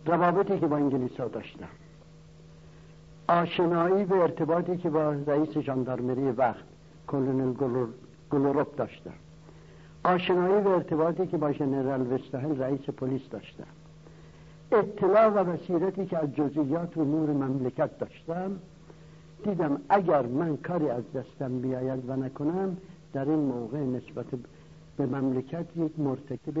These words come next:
یک گناهی شدم. ناچار تصمیم شد، تصمیم اتخاذ کردم که در این باب شروع به کار بکنیم.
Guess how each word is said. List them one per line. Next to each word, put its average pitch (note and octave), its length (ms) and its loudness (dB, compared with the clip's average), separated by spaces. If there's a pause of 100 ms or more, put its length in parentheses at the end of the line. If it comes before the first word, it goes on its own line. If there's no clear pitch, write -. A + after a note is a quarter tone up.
(140)
یک D3 120 -4
گناهی C3 500 0 (100)
شدم. F2+ 220 -14 (960)
ناچار C#3+ 380 -2
تصمیم D#3 440 -6
شد، E3+ 200 -6 (420)
تصمیم D3 380 0
اتخاذ C#3+ 400 -6 (120)
کردم D#3+ 400 -6 (560)
که C3+ 80 -2
در A#2 140 -4
این A#2 220 -6
باب C3+ 160 -8 (140)
شروع A#2 200 -6
به - 100 -10
کار - 280 -14
بکنیم. - 280 -18